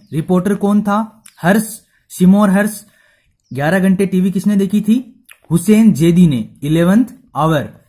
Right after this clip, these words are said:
एस हुसैन जैदी। फिर आती है अगली पुस्तक इंग्लिश पेशेंट। अंग्रेजी मरीज कौन था? माइकल ओदांतजे। इंग्लिश पेशेंट कौन था?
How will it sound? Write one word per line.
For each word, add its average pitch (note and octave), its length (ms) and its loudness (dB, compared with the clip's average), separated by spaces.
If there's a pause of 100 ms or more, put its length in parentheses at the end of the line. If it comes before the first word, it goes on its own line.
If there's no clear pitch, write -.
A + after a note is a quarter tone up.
(120)
एस G3 280 -4
हुसैन F3+ 380 -2 (240)
जैदी। A#2+ 360 -4 (960)
फिर G3 120 2
आती G3 200 0
है G3 100 4
अगली F#3+ 180 0
पुस्तक G#3 440 -4 (420)
इंग्लिश G#3+ 480 2 (160)
पेशेंट। E3+ 580 -2 (340)
अंग्रेजी F#3+ 420 4
मरीज G#3+ 300 6
कौन G#3+ 260 2
था? G#3+ 200 -2 (420)
माइकल E3 520 -4 (120)
ओदांतजे। F3 720 0 (640)
इंग्लिश F3+ 380 -2
पेशेंट G3 460 -4
कौन G3 200 0
था? G3 180 -6